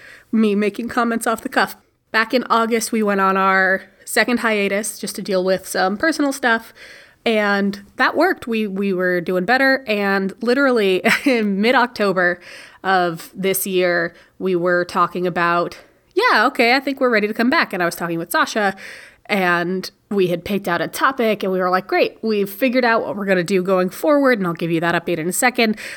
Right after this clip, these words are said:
We'd picked a topic for our first episode back, but crucially, Sasha was also getting along in her pregononancy. Basically, she was still pretty gregante at that point, but we figured, you know, we'll record a couple episodes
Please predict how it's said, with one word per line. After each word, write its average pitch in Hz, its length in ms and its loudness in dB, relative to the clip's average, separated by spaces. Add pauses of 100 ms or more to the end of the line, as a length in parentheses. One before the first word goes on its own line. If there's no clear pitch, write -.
(120)
We'd 180 200 2
picked 190 200 0
a 180 60 -6
topic 226 420 -2
for 190 120 2
our 175 80 4
first 185 280 -2
episode 214 500 0
back, 339 460 2 (320)
but - 380 0 (300)
crucially, 247 540 2
Sasha 254 300 0
was 190 140 0
also 196 280 2
getting 190 300 0
along 190 500 0 (300)
in 196 160 0
her 185 260 2
pregononancy. 196 1400 0 (380)
Basically, 190 420 -2
she 185 140 -4
was 180 80 -4
still 196 180 -2
pretty 196 300 0
gregante 190 640 2
at 175 100 -6
that 175 180 0
point, 254 220 0
but 254 120 2
we 262 80 2
figured, 277 320 0
you 359 80 2
know, 208 180 4
we'll 247 160 2
record 214 320 0
a - 20 -2
couple 196 300 -2
episodes 165 580 -2